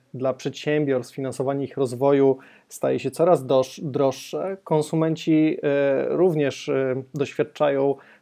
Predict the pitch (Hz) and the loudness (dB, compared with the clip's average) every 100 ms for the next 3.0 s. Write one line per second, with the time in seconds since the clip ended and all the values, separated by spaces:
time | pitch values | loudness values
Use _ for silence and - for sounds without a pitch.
0 | _ 143 131 135 151 143 131 - 147 139 | _ 0 2 4 6 6 2 0 -2 0
1 | 131 127 131 135 127 - 127 131 131 123 | 2 0 0 -2 -4 -6 -4 -2 -2 -2
2 | 143 135 - 131 117 - 135 123 123 | -2 -2 -2 -4 -4 -4 -6 -4 -6